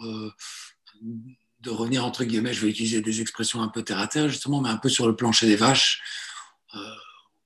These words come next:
voilà, deux plus deux, quatre. Par moment, voilà, c'est quelquefois utile de revenir à des choses aussi, euh, aussi évidentes que ça.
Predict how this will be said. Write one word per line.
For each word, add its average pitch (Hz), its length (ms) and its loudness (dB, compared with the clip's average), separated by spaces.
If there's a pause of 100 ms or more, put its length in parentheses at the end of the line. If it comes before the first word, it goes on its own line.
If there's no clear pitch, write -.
(320)
voilà, 92 200 -6
deux 135 240 4
plus 117 180 0
deux, 131 140 6
quatre. - 540 -4
Par 113 140 -2
moment, 139 640 4 (600)
voilà, - 180 -4
c'est - 160 0
quelquefois 135 400 6
utile 131 240 6
de 131 80 6
revenir 120 340 4
à 110 40 0
des 113 100 4
choses 117 260 2
aussi, 113 380 2
euh, 104 440 -2
aussi 117 300 0
évidentes 113 420 2
que 104 100 -6
ça. - 260 -4